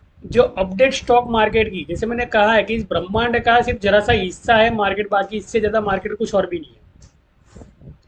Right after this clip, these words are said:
ब्रह्मांड का एक छोटा सा हिस्सा है, इससे ज़्यादा market आपने अगर मान लो समझ लिया तो आपको loss book होना शुरू हो गया। लेकिन मान लो कि आपने ये सोच लिया और समझ लिया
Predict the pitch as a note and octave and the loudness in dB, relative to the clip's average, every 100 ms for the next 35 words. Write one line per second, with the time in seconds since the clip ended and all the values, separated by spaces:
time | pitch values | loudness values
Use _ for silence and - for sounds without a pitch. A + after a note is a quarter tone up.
0 | - E3 F3+ F#3+ A3 A3 - F3+ F#3+ - | -12 -4 -2 0 0 0 2 2 0 -2
1 | G#3 G#3+ A#3 G3+ F#3+ - A#3 F#3+ E3 F3+ | -2 0 0 -2 -4 2 2 2 0 -2
2 | - _ - - - - _ G#3 G#3 - | -4 _ -20 -20 -20 -20 _ -8 -8 -6
3 | C4 C4 C4 F#3+ F#3+ F#3+ G#3+ A3 A#3+ G#3 | 0 2 2 2 2 4 4 4 4 2
4 | F3+ F3 F#3 G3+ G3+ - F3+ G3+ G#3 C4+ | 0 -2 -2 -4 -4 -4 0 2 2 2
5 | C#4 C#4 C4 A#3+ A#3+ B3 A#3 A3+ A3 G#3 | 6 4 4 0 2 0 0 -2 -2 2
6 | A3 A3 A3 G3+ A3 G3+ F3 E3+ F#3 F3 | 2 4 4 2 0 0 0 -2 -6 -10
7 | E3 E3+ - D#3 C#3 - - A2 _ _ | -6 -6 -6 -6 -8 -10 -20 -20 _ _
8 | _ _ _ _ _ _ - F#3+ A#3+ A#3 | _ _ _ _ _ _ -6 -2 -2 2
9 | A3 A#3+ A#3 A3 A3+ A3 A3+ F#3 F#3+ A3+ | 2 2 2 0 0 -2 -2 -2 -2 -2
10 | A3+ A#3 G#3+ A3 A3 G#3 G3+ G#3 G#3 G3+ | -2 -2 -2 -2 -2 0 2 2 0 -6
11 | G#3+ G3+ F#3+ C#3+ | -4 -4 -4 -4